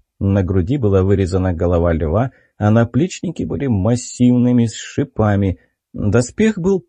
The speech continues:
полным сверху донизу, был даже шлем с забралом и ботинки, только рукавиц не было, но я изначально попросил их не делать.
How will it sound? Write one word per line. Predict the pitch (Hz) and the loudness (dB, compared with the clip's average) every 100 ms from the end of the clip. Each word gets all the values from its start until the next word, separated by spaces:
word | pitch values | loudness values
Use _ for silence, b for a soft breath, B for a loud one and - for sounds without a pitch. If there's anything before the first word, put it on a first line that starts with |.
| - | -4
полным | 156 156 147 143 | -2 0 0 0
сверху | 127 - 110 120 123 139 | -2 -2 2 2 2 -2
донизу, | 127 101 120 113 104 92 101 92 - | -2 2 2 4 2 0 -2 -2 -4
был | 87 85 113 | -2 2 2
даже | 95 98 101 - | 2 0 0 -4
шлем | - - 95 117 101 80 | -16 -6 0 2 2 -2
с | 80 87 | -4 0
забралом | 95 76 80 87 107 101 98 | 0 -2 -4 -2 0 2 2
и | |
ботинки, | 85 104 - 165 92 - - b b b - | 0 -2 -2 -2 0 0 -4 b b b -6
только | 123 117 147 | -4 -2 -2
рукавиц | 139 165 196 233 - | -2 -2 -2 -4 -4
не | 139 104 | -2 0
было, | 85 82 92 - - | 0 -2 -6 -12 -2
но | 104 | 0
я | 104 - | 2 0
изначально | 107 92 92 80 117 131 104 87 | -4 -2 -2 -2 0 2 0 0
попросил | 95 - 95 90 - 92 | -2 0 -2 -2 0 0
их | 92 - | 0 0
не | 104 139 | 0 0
делать. | 131 117 98 82 | 0 0 2 -2